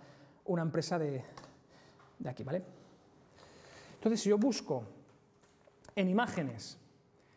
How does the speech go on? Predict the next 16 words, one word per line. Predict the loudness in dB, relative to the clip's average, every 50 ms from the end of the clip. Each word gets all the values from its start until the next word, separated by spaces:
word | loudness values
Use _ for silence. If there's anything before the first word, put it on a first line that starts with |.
| -20 _ _ _ _
X | -2 -2 0 0 2
T | 4 6
I, | 6 6 6 4 2 -2 -6 -12 -18 -20 -20 -20 _ _ _ _ _ _ _ _ _ _ _ _
aparte | -6 -4 0 2 2
de | 2
salir | 2 2 0 0 0
aquí | 2 2 2
Irina, | 4 4 4 4 4
aparecen | 2 2 0 0 2 2 0 0 0
una | -2 -4
serie | -4 0 0 2
de | 2
botines. | 0 0 2 2 4 4 4 4 4 2 2 2 0 -2 -4 -6 -8 -12 -20 -20 -20 -20 -20 -20 -20 _ _ _ _ _ _ _ _ _ _ -20 -20 -20 -20 -20 -20 -20 _ _ -20 -20 -20 -20 -20 -20 -20 -20 -20 -20 -20 -20 -20 -16 -12 -12 -10 -10 -4 -2
Vamos | -2 -2 -2 -4 -8
aquí, | -10 -12 -14 -18 -20 -2 0
botines. | 0 2 2 -2 -4 -8 -12 -16 -16 -18 -18